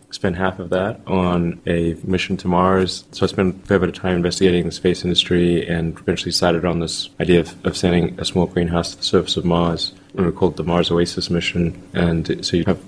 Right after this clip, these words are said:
seeds in dehydrated gel that would land, you'd hydrate the gel upon landing, and you'd have this great shot of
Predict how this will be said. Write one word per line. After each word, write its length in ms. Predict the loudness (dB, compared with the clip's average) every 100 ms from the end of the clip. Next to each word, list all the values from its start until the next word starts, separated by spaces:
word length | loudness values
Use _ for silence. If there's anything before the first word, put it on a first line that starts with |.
| -10
seeds 320 | 2 2 4
in 100 | 2
dehydrated 520 | 0 0 0 0 -2 0
gel 220 | 2 2
that 120 | 2
would 200 | -2 0
land, 300 | 2 2 0
you'd 100 | -2
hydrate 300 | -2 0 -2
the 60 | -2
gel 140 | -2
upon 220 | 0 2
landing, 300 | 4 4 2
and 100 | 2
you'd 100 | -2 -2
have 260 | -4 -4 -10 -20 -4
this 260 | -2 -2 0
great 260 | 2 2
shot 260 | 0 0 0
of 260 | -2 -6